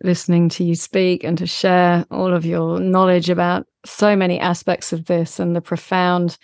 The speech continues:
significance that we can make as parents to our children, to ourselves, and, and to the world around us. And I really know it's gonna be incredibly helpful for people to, to hear you speak. So thank you so much for generously giving your time to,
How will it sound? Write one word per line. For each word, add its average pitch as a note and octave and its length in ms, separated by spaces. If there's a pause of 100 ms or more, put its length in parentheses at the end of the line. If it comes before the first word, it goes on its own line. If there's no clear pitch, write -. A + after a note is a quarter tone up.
(680)
significance G#3+ 760
that F3+ 140
we F#3+ 100
can F#3+ 260
make A3 300
as E3+ 160
parents F3 640
to F3 160
our E3 140
children, F#3+ 600
to E3+ 160
ourselves, F#3 680
and, E3+ 200
and E3+ 180
to - 120
the F3 120
world F3 320
around F3 360
us. E3 360
And F3 360 (120)
I F3+ 100
really E3+ 560
know F3 380
it's - 140
gonna E3+ 180
be F3+ 360
incredibly F3+ 640
helpful E3+ 380
for F3+ 140
people E3+ 320
to, E3+ 280
to - 200
hear E3+ 180
you E3+ 160
speak. - 380
So F3 200
thank - 300
you F#3 80
so F3 220
much E3+ 280
for F3 160
generously F3 580
giving F3 300
your E3 100
time E3+ 420
to, E3+ 260